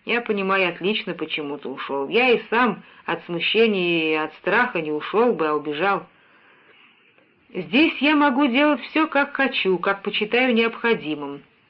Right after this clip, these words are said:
Здесь я начальник и сам за всё отвечаю, не правда ли? А там ты не начальник даже над собою самим, и там ты не отвечаешь даже за самого себя.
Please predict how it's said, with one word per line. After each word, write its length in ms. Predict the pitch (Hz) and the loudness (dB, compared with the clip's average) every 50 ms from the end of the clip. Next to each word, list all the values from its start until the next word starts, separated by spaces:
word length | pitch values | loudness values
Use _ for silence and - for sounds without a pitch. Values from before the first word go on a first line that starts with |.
| _ _ _ | _ _ _
Здесь 380 | - 165 147 165 254 294 262 - - | -14 -8 -2 0 0 0 0 -2 -4
я 100 | 175 156 | -4 -2
начальник 680 | 151 151 156 156 - 190 196 220 226 220 214 220 214 | -2 -2 -2 -2 0 0 2 2 2 2 0 0 -2
и 60 | 196 170 - | -4 -4 0
сам 220 | - 220 233 220 175 | 0 0 0 2 0
за 100 | 151 147 | -2 -4
всё 220 | - - 170 180 | -2 -2 -2 -2
отвечаю, 560 | 185 185 - 139 135 - - 175 180 190 180 | -2 -4 -8 -8 -6 -2 -2 0 0 0 -2
не 80 | 160 160 | -4 -6
правда 400 | - - 240 269 - 160 - 120 | -2 0 0 0 0 -2 -6 -8
ли? 160 | 110 110 - - _ _ _ _ _ _ _ _ _ _ _ _ _ _ _ _ _ _ | -8 -8 -10 -12 _ _ _ _ _ _ _ _ _ _ _ _ _ _ _ _ _ _
А 100 | - 170 | -8 -6
там 280 | 170 - 190 208 202 185 | -2 0 0 0 0 0
ты 120 | 190 196 | -2 -2
не 80 | 190 190 | 0 0
начальник 560 | 185 190 185 185 - 214 220 233 214 196 170 | 0 0 -2 0 0 2 2 2 2 0 0
даже 300 | 165 190 202 196 196 202 | 0 0 2 2 0 -2
над 180 | 190 185 185 - | -4 -6 -6 -4
собою 400 | 185 170 160 165 190 196 196 185 - | -4 -4 0 0 0 0 0 -2 -2
самим, 380 | 180 170 160 165 165 160 160 156 - _ - - - - - - - _ _ _ _ | -4 -4 -4 -4 -6 -8 -8 -12 -14 _ -20 -20 -20 -20 -20 -20 -20 _ _ _ _
и 140 | - 160 156 | -6 -6 -4
там 320 | 156 - 214 254 262 254 | -2 0 2 2 2 2
ты 120 | 254 240 220 | 2 2 2
не 100 | 196 185 | 2 0
отвечаешь 580 | 180 180 175 175 - 185 180 180 170 170 165 | -2 -4 -8 -4 -2 0 0 2 0 0 -2
даже 320 | 151 165 180 202 214 202 185 | -2 -2 0 0 -2 -2 -6
за 80 | 156 - - | -8 -10 -10
самого 300 | - 143 139 147 165 156 | -10 -8 -4 -4 -4 -6
себя. 360 | - - 123 - 135 127 - | -6 -10 -10 -8 -8 -8 -8